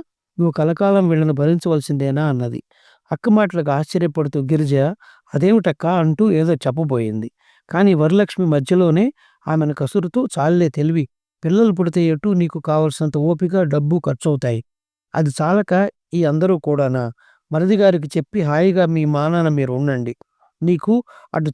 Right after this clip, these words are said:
చాకిరీ తప్పుతుంది, ఇటు మంచి చీరలు, నగలు కళజూస్తావు" అన్నది. గిరిజ ఈసారి అక్క మాటలకు ఏమీ బదులివ్వకుండా ఊరుకున్నది. కానీ వరలక్ష్మి మాటలకు ఆమె మనసులో ఏవేవో ఆలోచనలు, ఊహలు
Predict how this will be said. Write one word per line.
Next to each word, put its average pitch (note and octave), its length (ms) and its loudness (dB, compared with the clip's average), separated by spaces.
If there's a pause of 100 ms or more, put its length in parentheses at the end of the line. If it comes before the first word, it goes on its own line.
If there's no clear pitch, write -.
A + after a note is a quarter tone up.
చాకిరీ F3+ 340 0
తప్పుతుంది, F3 640 0 (120)
ఇటు D#3+ 160 -2
మంచి D3+ 320 0
చీరలు, F3+ 460 2
నగలు E3 440 2 (340)
కళజూస్తావు" D#3+ 760 0
అన్నది. B2+ 320 -2 (640)
గిరిజ A3 180 4
ఈసారి F3+ 500 2
అక్క D3 200 -4
మాటలకు D#3+ 420 -2
ఏమీ D#3+ 280 0
బదులివ్వకుండా C#3+ 720 0
ఊరుకున్నది. A#2+ 600 -2 (420)
కానీ D3+ 420 2 (300)
వరలక్ష్మి G3 500 0
మాటలకు D3+ 720 0
ఆమె D3+ 220 0
మనసులో E3 460 0
ఏవేవో F3+ 460 2
ఆలోచనలు, D#3 580 0
ఊహలు C#3 500 -2